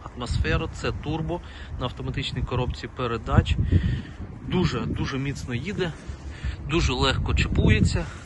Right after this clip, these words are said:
Кому це потрібно, ця автівка в стоці, вся екологія на місці. Їздила дівчина, так що без,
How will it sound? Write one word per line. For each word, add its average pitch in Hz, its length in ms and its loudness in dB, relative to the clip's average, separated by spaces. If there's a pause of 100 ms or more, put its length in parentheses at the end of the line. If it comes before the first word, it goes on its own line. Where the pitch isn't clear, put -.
Кому 143 320 -2
це 131 200 -4
потрібно, 127 640 -2 (480)
ця 143 120 2
автівка - 480 2
в - 80 -4
стоці, 180 520 0 (560)
вся 131 180 0
екологія 127 560 0
на 123 280 0
місці. 120 560 -2 (840)
Їздила 127 420 -2
дівчина, 180 640 -4 (300)
так 135 180 -8
що - 180 -6 (140)
без, 139 340 -2